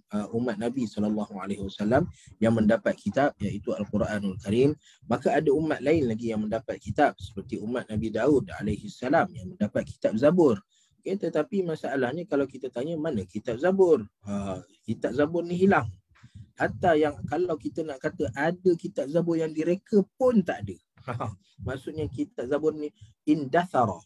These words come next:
dia terus hilang, tak, tak dapat ditemui dekat mana kitab Zabur ni. Lalu, kitab yang masih ada adalah kitab Taurat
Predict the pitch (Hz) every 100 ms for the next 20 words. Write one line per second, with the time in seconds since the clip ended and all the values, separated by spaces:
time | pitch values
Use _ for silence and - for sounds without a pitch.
0 | - 113 147 151 - 156 - - _ _
1 | 160 123 90 101 - - - 120 151 107
2 | 127 131 143 - 110 95 - - 131 107
3 | - - - 95 95 - 104 - - -
4 | - 160 277 - - - 143 139 143 -
5 | 127 117 156 170 110 101 120 117 - 117
6 | - 101 101 95